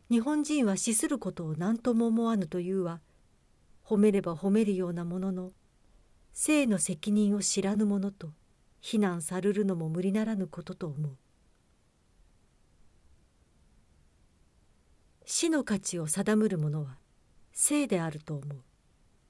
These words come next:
しかして生の価値を定むるものは義務である。死を軽んずるということは義務を軽んずるということになると僕は思っている。己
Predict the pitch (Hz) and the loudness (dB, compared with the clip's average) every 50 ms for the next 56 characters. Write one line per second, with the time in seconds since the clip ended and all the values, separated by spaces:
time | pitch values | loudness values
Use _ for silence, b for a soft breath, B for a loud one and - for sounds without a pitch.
0 | _ _ _ _ - - _ _ _ - - _ _ _ _ _ _ _ _ _ | _ _ _ _ -20 -20 _ _ _ -20 -20 _ _ _ _ _ _ _ _ _
1 | - - - - - 277 269 - - - 240 220 - 285 294 285 254 240 220 - | -10 -8 -8 -2 0 0 0 0 2 0 2 2 4 4 6 6 6 4 2 0
2 | 233 220 - - 220 208 214 - 226 220 226 233 220 226 208 214 190 185 185 190 | -2 -2 -2 0 0 0 2 2 2 2 4 4 2 4 2 2 0 0 0 0
3 | 196 185 175 170 170 _ _ _ _ _ _ _ _ - 156 185 247 269 262 220 | -2 -2 -4 -6 -10 _ _ _ _ _ _ _ _ -6 0 2 2 4 2 0
4 | - 160 151 131 - - - _ _ _ - _ _ _ _ _ _ _ _ _ | 0 -2 -8 -8 -10 -16 -20 _ _ _ -20 _ _ _ _ _ _ _ _ _
5 | _ _ _ _ _ _ _ _ _ _ _ _ _ _ _ _ _ _ _ _ | _ _ _ _ _ _ _ _ _ _ _ _ _ _ _ _ _ _ _ _
6 | _ _ _ _ - - - - 339 349 285 220 - - 202 196 208 220 220 214 | _ _ _ _ -6 -2 0 2 4 4 4 2 2 0 2 4 4 4 4 4
7 | 240 226 208 202 - 185 185 185 202 208 202 208 208 202 214 180 165 156 156 b | 2 0 0 0 -2 -2 -2 0 -2 -2 -2 -4 -6 -4 -4 -4 -4 -6 -8 b
8 | b b b b b b b _ - 180 196 254 285 294 269 208 175 160 156 190 | b b b b b b b _ -8 -2 0 2 2 2 2 2 0 0 -2 -2
9 | 196 190 202 214 214 214 233 226 208 208 - 175 175 185 208 208 - 214 208 220 | -2 2 2 2 2 2 2 0 0 0 -2 -4 -4 -2 -2 -2 -2 -4 -2 -2
10 | 208 170 165 170 185 185 170 156 - 151 160 196 - _ _ _ - - 185 - | -2 -2 -2 -4 -4 -6 -6 -8 -10 -14 -16 -16 -18 _ _ _ -6 -4 -4 -4
11 | - 196 170 151 143 151 156 170 180 170 156 - 147 139 - - - _ _ _ | -4 -6 -4 -4 -2 -2 -2 -2 -2 -4 -6 -8 -16 -16 -16 -18 -20 _ _ _
12 | _ _ _ _ _ _ _ _ _ _ _ - - - _ _ _ - - _ | _ _ _ _ _ _ _ _ _ _ _ -20 -20 -20 _ _ _ -20 -20 _
13 | _ _ _ _ _ - _ - - | _ _ _ _ _ -20 _ -2 4